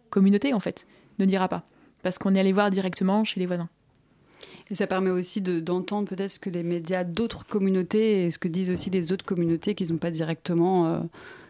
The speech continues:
Speaker 2: quand ils écoutent, euh, leur radio de la communauté ou de ce parti politique. Enfin, ça permet de créer de la mixité aussi dans le,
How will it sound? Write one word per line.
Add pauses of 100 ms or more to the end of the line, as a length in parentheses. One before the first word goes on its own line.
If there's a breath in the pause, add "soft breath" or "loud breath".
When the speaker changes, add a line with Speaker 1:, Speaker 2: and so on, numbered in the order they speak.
Speaker 2:
quand
ils
écoutent,
euh,
leur
radio
de
la
communauté
ou
de
ce
parti
politique.
Enfin,
ça
permet
de
créer
de
la
mixité
aussi
dans
le,